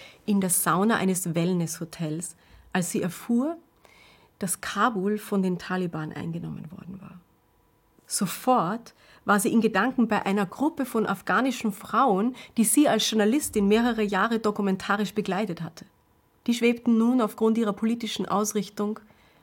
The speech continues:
in Lebensgefahr. Unvermittelt stürzte Theresa aus der Sauna und begab sich auf schnellstem Weg zurück nach Berlin. Mit einigen Aktivisten und Vereinen gründete sie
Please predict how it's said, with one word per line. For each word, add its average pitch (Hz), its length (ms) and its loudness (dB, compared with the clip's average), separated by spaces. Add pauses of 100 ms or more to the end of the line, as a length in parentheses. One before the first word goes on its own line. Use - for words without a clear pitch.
(420)
in 202 180 4
Lebensgefahr. 160 720 -6 (1300)
Unvermittelt 247 580 6
stürzte 190 420 -2
Theresa 196 420 -2
aus 208 140 -2
der 233 120 -2
Sauna 214 400 0 (260)
und 233 140 2
begab 226 280 4
sich 240 280 -2
auf 196 100 0
schnellstem 240 640 2
Weg 196 340 2 (240)
zurück 220 300 2
nach 185 160 -2
Berlin. 175 440 -4 (1080)
Mit - 280 -4 (220)
einigen 233 340 4
Aktivisten 233 680 2
und 202 140 4
Vereinen 240 480 2
gründete 254 340 4
sie 233 320 2